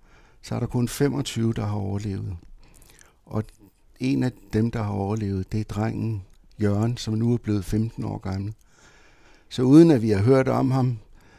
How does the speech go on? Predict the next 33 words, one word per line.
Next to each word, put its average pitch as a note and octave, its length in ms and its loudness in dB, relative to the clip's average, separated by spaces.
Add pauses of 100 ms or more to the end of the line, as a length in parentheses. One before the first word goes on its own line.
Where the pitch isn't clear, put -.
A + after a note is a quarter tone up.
(220)
så - 180 -4
ved B2 220 2
vi B2 140 0
alligevel, A2+ 440 0
at G#2+ 100 -4
han A2 180 -2
har B2 100 -2
været G#2 240 -2
med G#2 280 -2
og G#2+ 240 -8
har G2+ 100 -6
oplevet G#2+ 560 -8
alle G#2+ 160 -6
de A2 120 -10
der A2+ 200 -10 (460)
fantastiske A2 680 -8
ting, B2 320 -8
som, G2+ 360 -8 (640)
dramatiske A2+ 600 -4
ting, A2 400 -8
som, G2 460 -6
øh, G2 260 -8
skibet A#2+ 640 -8
og G2 180 -10
besætningen A2+ 640 -8
udsættes A2 460 -10
for. G#2+ 220 -10 (1600)
Og - 200 -4
det D3+ 160 4
satte A#2 400 2
så C3+ 180 -2
gang B2 440 -2
i A2 240 -4